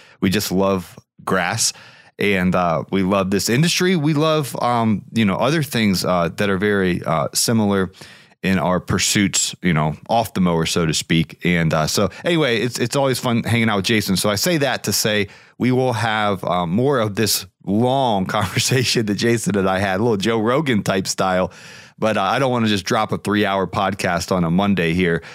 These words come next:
So we will, uh, share that throughout the week,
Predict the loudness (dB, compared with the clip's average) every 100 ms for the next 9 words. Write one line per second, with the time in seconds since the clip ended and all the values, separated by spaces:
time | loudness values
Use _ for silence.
0 | -14 -6 -2 0 0 0 0 2 0 -2
1 | -8 _ _ _ _ -20 -6 -4 -2 -2
2 | -2 -2 0 0 0 0 -4 -2 0 0
3 | -2 -2 -2 2 2 0